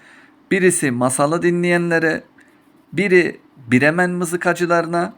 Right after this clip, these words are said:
biri de masalı anlatana. Lütfen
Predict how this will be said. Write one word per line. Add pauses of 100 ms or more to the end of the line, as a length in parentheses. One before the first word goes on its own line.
(680)
biri
de (240)
masalı
anlatana. (4000)
Lütfen